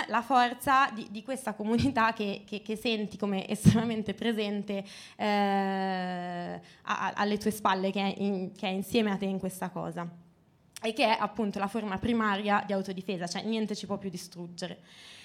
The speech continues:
Ehm, dopo questa esperienza, eh,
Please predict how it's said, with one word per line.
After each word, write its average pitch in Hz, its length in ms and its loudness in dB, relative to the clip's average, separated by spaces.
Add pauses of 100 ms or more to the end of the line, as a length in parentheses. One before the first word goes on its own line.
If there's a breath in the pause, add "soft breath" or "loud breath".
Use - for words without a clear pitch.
(160 loud breath)
Ehm, 202 1700 0 (920)
dopo 262 280 8
questa 233 240 -4
esperienza, 196 1700 0
eh, 180 40 -4